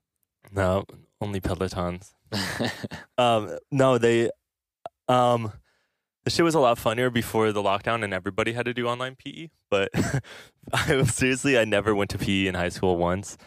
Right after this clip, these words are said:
Speaker 1: I went to online P E and I had to go bowling. And so I had to join, like, a
Speaker 2: <laughs>
Speaker 1: fucking bowling group or, or I don't know if I had to join a bowling group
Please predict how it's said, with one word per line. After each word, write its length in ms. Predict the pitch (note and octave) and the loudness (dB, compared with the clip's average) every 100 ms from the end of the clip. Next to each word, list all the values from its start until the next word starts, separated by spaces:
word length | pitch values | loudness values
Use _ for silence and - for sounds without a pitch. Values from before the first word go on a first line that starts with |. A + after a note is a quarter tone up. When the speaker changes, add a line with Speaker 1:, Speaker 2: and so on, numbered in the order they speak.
| _ - | _ -4
Speaker 1:
I 280 | G2 F#2+ F#2+ | 0 2 2
went 200 | G2+ G2+ | 0 -2
to 100 | G2+ | 0
online 420 | F#2+ F2+ G2 F#2+ F#2 | -2 -2 -2 -4 -6
P 340 | F#2+ F#2 F#2 | -8 -6 -4
E 40 | |
and 100 | F2+ | -2
I 60 | F2 | -2
had 140 | F2+ | -2
to 60 | F2+ | -2
go 140 | F#2 | -2
bowling. 560 | F2 - F2 F#2 - A2+ - | -2 0 -2 -2 -6 -14 -10
And 120 | G2 | -8
so 140 | F2+ F#2+ | -2 0
I 100 | F#2 | 0
had 140 | G2 | 0
to 80 | G#2 | 0
join, 300 | G2 F#2+ G#2+ | 0 0 0
like, 200 | A2 - | 0 0
a 120 | G#2+ | -2
Speaker 2:
<laughs> 80 | - | -2
Speaker 1:
fucking 300 | G2+ G#2 F#2+ | -2 -2 -6
bowling 420 | F2 F#2 G2+ A#2 | -2 -2 -2 -4
group 280 | A#2 C3 D#3 - | -2 -2 -4 -8
or, 400 | - G#2 F#2 F#2 _ - | -2 0 0 -2 _ -2
or 300 | A#2+ B2+ A#2+ | 2 2 2
I 80 | A2 | 2
don't 200 | D3+ E3 | 0 0
know 100 | E3 | 0
if 100 | D#3+ | 0
I 100 | C#3 | 0
had 140 | C3+ B2 | 0 -2
to 60 | |
join 220 | G#2+ A2 | -2 -2
a 60 | A#2 | -2
bowling 380 | F#2+ F#2+ A2 A2+ | -4 -4 -4 -2
group 300 | B2 A#2+ | 0 0